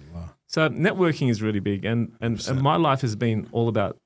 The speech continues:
Speaker 2: people, and I love talking to people. So my, one of my stories is I'm, f-, I'm in Paris. Um, just gave a, just gave a,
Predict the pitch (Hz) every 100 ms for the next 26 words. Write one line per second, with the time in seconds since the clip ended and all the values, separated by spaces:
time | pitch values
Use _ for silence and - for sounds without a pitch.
0 | _ - 143 - 95 82 110 117 120 123
1 | 104 - 107 - 113 107 101 98 - -
2 | 135 _ _ _ _ _ - 135 135 120
3 | 123 175 156 - - 135 147 95 92 113
4 | 113 - - - - 127 120 - - _
5 | - 117 - - - - - 107 104 -
6 | 110 107 98 - _ 123 - 107 98